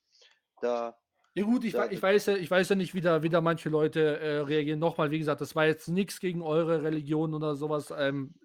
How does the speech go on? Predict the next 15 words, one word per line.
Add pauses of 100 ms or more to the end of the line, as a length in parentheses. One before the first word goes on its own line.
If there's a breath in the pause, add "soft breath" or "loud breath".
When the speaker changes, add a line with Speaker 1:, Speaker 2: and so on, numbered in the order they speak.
(120)
Speaker 2:
lebt
die
Speaker 1:
Aber
Speaker 2:
aus,
Speaker 1:
es
Speaker 2:
wie
ihr
wollt,
aber
halt,
Speaker 1:
aber
Speaker 2:
das
sind
halt
Fakten.